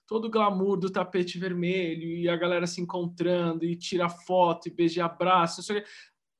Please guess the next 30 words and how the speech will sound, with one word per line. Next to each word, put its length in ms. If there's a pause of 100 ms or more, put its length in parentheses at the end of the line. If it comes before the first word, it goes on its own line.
(220)
Cara, 380
a 80
gente 260
não 140
faz 260
nem 220
ideia 380
de 120
quando 220
vai 140
poder 280
voltar 640
num 220
cenário, 420
mesmo 280
todo 180
mundo 160
vacinado, 480
ainda 180
tem 200
várias 280
questões 800
envolvendo 420
a 40
covid 400
que 100
a 60
gente 240
não 80
pode 260